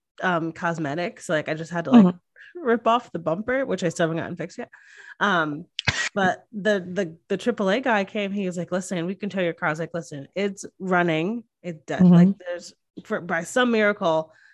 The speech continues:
Speaker 1: the only thing that really broke was, um, the, like, windshield wiper fluid cartridge,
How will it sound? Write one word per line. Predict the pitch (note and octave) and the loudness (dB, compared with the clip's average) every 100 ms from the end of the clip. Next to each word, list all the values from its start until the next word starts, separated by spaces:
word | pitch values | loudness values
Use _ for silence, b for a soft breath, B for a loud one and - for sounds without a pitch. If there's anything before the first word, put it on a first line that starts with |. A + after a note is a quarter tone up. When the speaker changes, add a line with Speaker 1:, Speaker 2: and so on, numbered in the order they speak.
| b b b - | b b b -4
Speaker 1:
the | G3 | 0
only | G#3+ A3 | 2 2
thing | G#3+ | 2
that | F#3+ | 0
really | D#3+ F#3 F3 | 2 0 0
broke | E3 D#3+ D#3+ _ | 0 -2 -2 _
was, | F3 D#3+ D#3 D#3 D#3 - - | -2 0 0 -2 -4 -12 -14
um, | D#3 D#3 C#3+ C#3+ - - | -8 -8 -8 -12 -16 -10
the, | E3+ | -6
like, | D#3 D#3 | -4 -4
windshield | F3+ G3 G#3 | -4 -2 -2
wiper | F#3 F#3+ F#3 | -2 -4 -8
fluid | - G3 F#3 | -4 -4 -4
cartridge, | - G3+ F#3+ G3+ F3+ E3+ | -4 -8 -6 -6 -6 -8